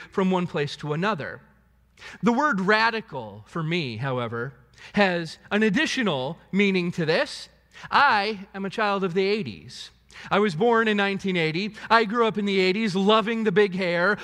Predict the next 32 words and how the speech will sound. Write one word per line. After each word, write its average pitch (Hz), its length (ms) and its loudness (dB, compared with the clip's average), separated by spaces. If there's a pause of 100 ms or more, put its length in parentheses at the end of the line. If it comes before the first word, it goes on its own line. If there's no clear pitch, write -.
loving 233 460 2
the 208 80 2
bright 190 300 2
clothes, 196 400 0 (120)
loving 240 520 2
the 196 100 2
heavy 214 340 0
guitar-driven 208 840 0 (140)
or 190 400 4
electronically 175 720 -4
synthesized 165 800 -2
music. 175 380 0
I 170 60 -2
love 180 520 -4
it 175 120 -2
all 147 420 -4 (160)
to 220 200 2
this 175 220 2
day. 131 540 -4 (220)
And 156 120 -2
as 156 140 -2
a 147 60 -6
child 147 320 -2
of 139 100 -8
the 143 140 -4
eighties, 151 360 -2
I 131 120 -4
adopted 135 420 -6
some 143 200 -6
of 127 80 -4
the 127 100 -4
slang. 110 600 -8